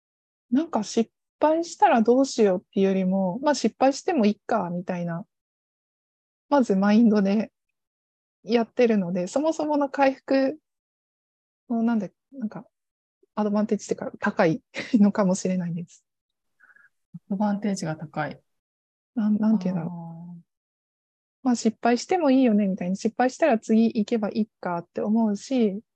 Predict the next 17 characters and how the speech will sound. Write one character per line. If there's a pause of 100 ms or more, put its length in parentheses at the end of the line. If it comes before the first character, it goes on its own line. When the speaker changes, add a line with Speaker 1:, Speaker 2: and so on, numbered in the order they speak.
(1160)
Speaker 1:
じ
ゃ
あ、
そ
の、
な-、
な
ん
で
ダ
メ
だ
っ
た
か
な
っ